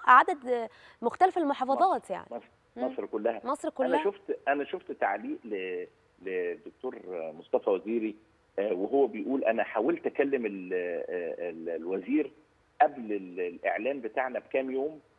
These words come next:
Speaker 2: وأقول له: 'أنا محتاج أوقف عشان هعلن عن حاجات تانية'". فقال له: "لا، خلاص، طالما أعلنا وقلنا والعالم جاي"، لأن هو العالم ده يعني إيه؟ العالم ممثل في السفراء اللي، آه، آه، كان من الذكاء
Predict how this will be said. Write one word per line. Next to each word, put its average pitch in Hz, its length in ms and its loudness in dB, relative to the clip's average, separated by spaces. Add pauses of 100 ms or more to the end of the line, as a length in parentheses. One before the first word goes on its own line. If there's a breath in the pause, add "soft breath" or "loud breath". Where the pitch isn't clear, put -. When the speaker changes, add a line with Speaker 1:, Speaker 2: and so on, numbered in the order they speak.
(180)
Speaker 2:
وأقول 143 340 0
له: 143 160 -4 (360)
'أنا 113 400 0 (300)
محتاج 143 340 -4
أوقف 160 480 0
عشان 139 240 -12 (100)
هعلن 147 340 0
عن 110 140 -16
حاجات 135 340 -10
تانية'". 156 360 -4 (460)
فقال 135 240 -4
له: 131 60 -6
"لا، 127 120 -2
خلاص، 120 340 -6
طالما 135 320 -4
أعلنا 143 540 -4 (380)
وقلنا 143 440 -4 (100)
والعالم 127 500 -2
جاي"، 139 280 -4 (340)
لأن 110 140 -10
هو 143 240 -6
العالم 147 380 -2
ده 151 80 0
يعني 120 260 -2
إيه؟ 87 160 -12
العالم 147 340 -6
ممثل 139 440 -4
في 117 120 -6
السفراء 113 600 2 (460)
اللي، 110 460 -2 (100)
آه، 98 280 0 (400)
آه، 92 40 -4
كان 143 260 0
من 127 160 -2
الذكاء 110 480 -2